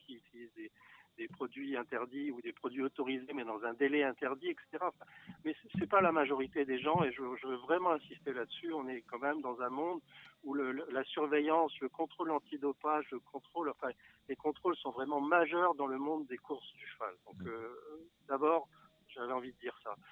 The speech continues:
Speaker 1: Ensuite, euh, votre, euh, votre, euh, question, c'était, j'ai, j'ai, j'ai oublié. <laughs> Rappelez-la.
Speaker 2: L'avis du vétérinaire est-il obligatoire, essentiel, superflu ?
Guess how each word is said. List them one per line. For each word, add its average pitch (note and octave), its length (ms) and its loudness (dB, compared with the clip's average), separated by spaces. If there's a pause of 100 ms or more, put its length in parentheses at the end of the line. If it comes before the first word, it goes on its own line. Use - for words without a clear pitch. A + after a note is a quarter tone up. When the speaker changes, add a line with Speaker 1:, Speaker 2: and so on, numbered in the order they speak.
(240)
Speaker 1:
Ensuite, - 560 -2
euh, A#2+ 480 0 (400)
votre, C#3 320 -2
euh, A#2 560 -2 (320)
votre, C#3 320 -4
euh, A2+ 480 -4 (280)
question, E3 420 0 (120)
c'était, C#3+ 420 2
j'ai, C#3 200 -2
j'ai, B2 220 0 (160)
j'ai - 140 -4
oublié. A#2 380 -2 (280)
<laughs> - 280 -10
Rappelez-la. D#3 440 0 (100)
Speaker 2:
L'avis C3 300 6
du C#3+ 140 6
vétérinaire C#3 500 8
est-il C3 220 4
obligatoire, B2 400 4
essentiel, A#2+ 320 0
superflu ? A#2+ 340 2